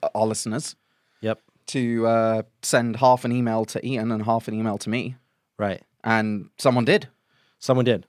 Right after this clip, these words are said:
Speaker 2: Okay, so
Speaker 1: First half reads.
Speaker 2: I, I, I received an email
Speaker 1: Yep, and then I'll finish it.
Speaker 2: from a person
Speaker 1: Okay.
Speaker 2: called Edward Lovell. The subject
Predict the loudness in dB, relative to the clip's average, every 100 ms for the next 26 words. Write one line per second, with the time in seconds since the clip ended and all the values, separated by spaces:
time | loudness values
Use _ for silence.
0 | -8 0 0 -2 _ -6 0 2 4 2
1 | 2 2 4 4 4 -2 -2 -6 -10 -10
2 | _ _ _ _ _ _ _ -2 2 2
3 | 0 -4 _ _ -6 -4 -4 -2 0 0
4 | -2 0 -2 -2 -8 -4 -2 -2 -6 -10
5 | 0 0 0 -2 0 0 0 -4 -4 -8
6 | _ _ _ _ -6 -6 -4 -2 -2 -2
7 | -10 -14 -12 -2 -2 -2 _ -6 0 0
8 | 0 -4 -20 _ _ -6 -4 -2 -4 -4
9 | -8 _ _ _ -8 -6 -8 -12 -18 _
10 | _ _ _ _ _ _ _ _ _ _
11 | _ -6 -2 0 0 0 0 -2 -4